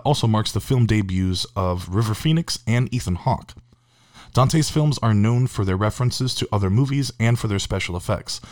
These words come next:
And Dante even cites among his biggest influences Roger Corman, Chuck Jones, Frank Tashlin, James Whale and Jean Cocteau, as well as his deep love for the film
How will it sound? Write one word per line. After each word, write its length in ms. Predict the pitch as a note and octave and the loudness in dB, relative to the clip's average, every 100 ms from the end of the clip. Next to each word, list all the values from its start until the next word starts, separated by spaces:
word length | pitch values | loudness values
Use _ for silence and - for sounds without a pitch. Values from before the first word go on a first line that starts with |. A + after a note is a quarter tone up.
| - - | -12 -4
And 80 | F#2+ | 0
Dante 300 | A2 G#2+ G#2 | 2 2 2
even 260 | F3 E3 | 4 4
cites 320 | B2 B2+ A#2 G#2+ | 4 0 0 0
among 220 | G2+ G#2+ | 2 2
his 160 | F#2 | 0
biggest 400 | G2+ B2+ C3 A#2+ - | 0 -2 -2 -4 2
influences 680 | D#3+ - B2 G#2+ - F#2+ F2+ | 2 2 0 0 -2 -4 0
Roger 280 | G2 A2+ B2+ | 0 0 -2
Corman, 360 | G#2+ F#2+ F#2 | -2 0 0
Chuck 360 | - D3 - - | 0 -2 -2 -2
Jones, 420 | G2 F2+ F2+ - - - - | -2 0 -2 -6 -12 -20 -18
Frank 320 | - D3 D#3 | -4 -2 -2
Tashlin, 640 | - - D3 - - F2+ G2 - _ _ - | -2 -2 0 0 -2 -2 -4 -6 _ _ -2
James 300 | A2 A#2 F#2+ | 0 0 0
Whale 500 | F#2 C3+ D3 D#3+ E3 | 0 0 0 0 0
and 140 | G#2+ G2 | 0 2
Jean 460 | G#2 B2 B2 B2 - _ _ _ | 2 2 2 0 -4 _ _ _
Cocteau, 600 | - A2 - - A#2 - - _ _ _ _ _ _ _ - | -4 -4 -2 0 0 -2 -10 _ _ _ _ _ _ _ -6
as 140 | F#2+ | -2
well 220 | G#2+ E3 | 2 2
as 220 | D3+ C3+ A#2 | 2 0 0
his 140 | G2+ | -2
deep 280 | G#2 D3 - | -2 -4 -2
love 200 | B2 A#2 | -2 -2
for 100 | G#2 | -4
the 100 | G#2 | -4
film 340 | - G2+ G2 | 0 0 0